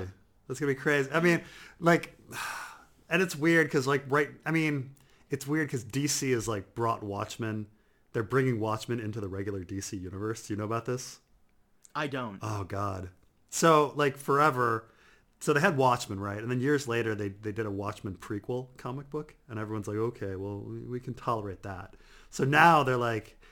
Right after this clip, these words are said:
Speaker 2: "We're gonna do a Watchmen sequel." And the Watchmen sequel is going to merge that universe into the regular D C universe with Superman and Batman and the whole shebang. And, and, like, just the concept,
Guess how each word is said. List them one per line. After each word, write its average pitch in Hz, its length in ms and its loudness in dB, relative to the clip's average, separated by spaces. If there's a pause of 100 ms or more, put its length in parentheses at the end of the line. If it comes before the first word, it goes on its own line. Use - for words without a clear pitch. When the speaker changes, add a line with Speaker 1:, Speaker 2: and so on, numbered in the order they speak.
(360)
Speaker 2:
"We're 127 160 2
gonna 135 160 2
do 139 100 4
a 131 40 4
Watchmen 120 360 0
sequel." - 640 -2 (600)
And 139 680 2 (200)
the 131 80 -4
Watchmen 135 360 2
sequel 113 600 -2 (240)
is 123 120 -4
going 139 160 0
to 131 80 -4
merge 139 840 2
that 127 280 0
universe 127 680 -4
into 131 280 -2
the 117 80 0
regular 110 360 -2
D 104 200 -6
C - 160 -8
universe 95 500 -8
with 131 140 2
Superman 127 880 2
and 113 160 -6
Batman 104 580 -4
and 98 120 -10
the 95 60 -10
whole 104 280 -6
shebang. 95 600 -12 (800)
And, 123 240 -4
and, 139 240 0
like, 151 220 4
just 175 160 4
the 190 80 2
concept, - 800 2